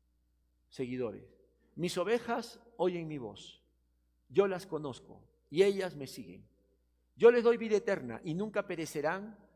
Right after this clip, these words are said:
ni nadie podrá arrebatármelas de la mano. Mi Padre que me las ha dado es más grande que todos,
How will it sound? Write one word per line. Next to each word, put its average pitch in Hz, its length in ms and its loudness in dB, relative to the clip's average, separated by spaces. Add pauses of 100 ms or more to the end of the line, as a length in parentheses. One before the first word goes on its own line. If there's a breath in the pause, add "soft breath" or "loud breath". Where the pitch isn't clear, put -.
(340)
ni 156 140 -4
nadie 190 260 0
podrá 165 380 0
arrebatármelas 175 840 -4
de 160 80 -4
la 143 120 -2
mano. 117 320 -8
Mi 143 140 -8
Padre 208 380 -4
que 170 140 -8
me 156 100 -6
las 147 200 -6
ha 165 40 -6
dado 175 200 -2
es 170 60 -8
más 165 160 -8
grande 151 280 -4
que 135 100 -8
todos, 110 480 -8